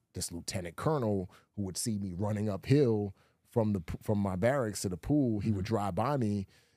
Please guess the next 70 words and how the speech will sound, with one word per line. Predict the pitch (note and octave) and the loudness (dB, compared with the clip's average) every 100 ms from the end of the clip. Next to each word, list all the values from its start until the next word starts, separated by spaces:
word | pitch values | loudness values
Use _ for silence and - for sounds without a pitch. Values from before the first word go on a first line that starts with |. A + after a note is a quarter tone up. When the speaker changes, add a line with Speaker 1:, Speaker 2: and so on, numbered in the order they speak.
| - | -6
Speaker 1:
You | G2+ | -4
know, | F#2+ F#2 | -2 -2
he | F#2+ | -4
saw | G2+ A#2 G#2 | -2 -2 -2
me | G#2 | -2
in | G2 F#2+ | -2 -4
the, | F#2+ | -4
uh, | F#2 | -4
locker | F#2+ A#2+ - | -2 -4 -2
room | G2+ G2 F#2+ | -2 -2 -2
at | F2+ | -6
the | |
pool | D#2+ C3 C#3+ | -4 -2 0
one | G2+ | 0
day. | G2 | -2
He | F#2+ | -4
was | F#2 | -4
like, | F2+ | -4
"Dude, | C3+ | -2
what | G#2 | 0
are | A2 | 0
you | A2 | 0
training | B2+ B2+ | 0 -2
for? | G#2 | -2
You | F2 | -4
trying | G2+ | -2
to | G2 | 0
be | F#2+ | 0
a | |
recon | F#2 A#2 B2+ A#2 | 2 0 0 0
Marine?" | B2+ C#3 C3+ | 0 -2 -2
Speaker 2:
Mm-hmm. | G#2 | -6
Speaker 1:
I | G2+ _ | -10 _
was | - | -8
like, | D3 | -6
"Nah, | E2 F2 | -4 -4
I'm | E2 | -4
trying | D#2 | -6
to | D2+ | -6
be | D#2 | -6
a | |
seal." | - F#2+ E2+ | -4 -4 -6
He's | D#2+ D#2+ | -6 -6
like, | D#2 D#2 - _ _ - | -6 -8 -14 _ _ -2
"Need | F#2 | -2
some | D#2 | 2
help?" | A#2 D3 D3+ _ - | 4 4 0 _ -10
I | |
was | E2+ | -8
like, | E2 | -6
"Sure." | - A2+ F2+ | 0 0 0
And | E2+ | -4
then | D#2+ | -8
he | - G2+ | -4 -4
started, | - E2+ D#2+ D2+ | -2 -4 -4 -6
like, | E2 D#2 C#2+ _ _ | -8 -10 -10 _ _
kinda | - E2+ | -6 -6
coaching | E2+ - F2 D#2+ | -4 -4 -4 -6
me | D#2+ | -6
a | |
little | D#2 D#2+ | -4 -2
bit | F#2 G#2 E2+ | 0 0 0
Speaker 2:
Wow. | |
Speaker 1:
to | - | -2
help | - E2 - - | -4 -4 -6 -14
tighten | - G2+ D#2+ | -10 -10 -10
me | E2+ E2+ | -8 -8
up | - | -8
more. | E2 E2 D#2 - | -10 -10 -10 -10
Speaker 2:
Yeah. | - G2 | -4 -4